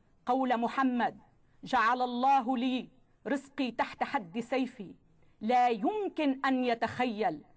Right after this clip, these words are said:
عمامة محمد على شكل حمامة سما-، سلا-، سلام، وليس على شكل قنبلة. على المسلمين أن يتعلموا كيف يصغون إلى انتقادات الآخرين،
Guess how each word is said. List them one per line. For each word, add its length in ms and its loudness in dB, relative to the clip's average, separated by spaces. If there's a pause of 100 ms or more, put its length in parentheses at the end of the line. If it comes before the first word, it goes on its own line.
(200)
عمامة 520 0
محمد 600 -2 (380)
على 260 0
شكل 340 -6
حمامة 500 -2
سما-، 460 -4
سلا-، 360 -4 (340)
سلام، 520 0 (500)
وليس 360 0
على 320 0
شكل 340 -8
قنبلة. 500 -8 (640)
على 320 2
المسلمين 920 0 (840)
أن 200 4
يتعلموا 840 2
كيف 300 0
يصغون 680 0
إلى 360 0
انتقادات 840 2
الآخرين، 840 0